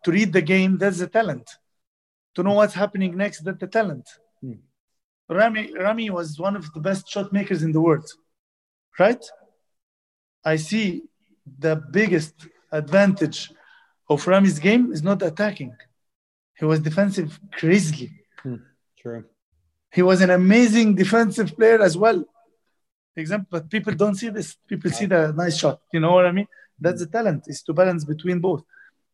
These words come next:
Speaker 1: you know, and he used it, and he got this talent, and he knows. He knows I can balance between the,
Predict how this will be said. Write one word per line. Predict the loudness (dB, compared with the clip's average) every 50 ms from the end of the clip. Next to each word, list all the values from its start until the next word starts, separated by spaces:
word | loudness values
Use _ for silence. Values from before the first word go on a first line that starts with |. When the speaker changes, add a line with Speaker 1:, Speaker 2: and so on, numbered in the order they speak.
| _ _ _
Speaker 1:
you | -4 -2
know, | -2 -2 -4 -6 -4 -2
and | 0 2 4
he | 4 6
used | 6 6 6 6 6 4 0
it, | -2 -4 -6 -16 -20 -12 -8
and | -6 -4 -2
he | -2 0 2
got | 2 2 2 2
this | 0 -2 -2 2
talent, | 2 2 4 2 0 0
and | -2 -2
he | 0 0 0
knows. | 0 0 0 0 -2 -6 -12 _ _ _ _ _ _ _ _ _ _ _ _ _ _ _ _ -20 _ _ _ _ _ _ -6
He | -4 0
knows | 2 2 2 2 0
I | -4 -4 -4
can | -4 -2 -4 0
balance | 2 2 2 2 0
between | -2 -6 -6 -4 -4 -4 -2 -2 -2 -2
the, | -4 -4 -2 -2 0 0 0 -2 -4 -8 -10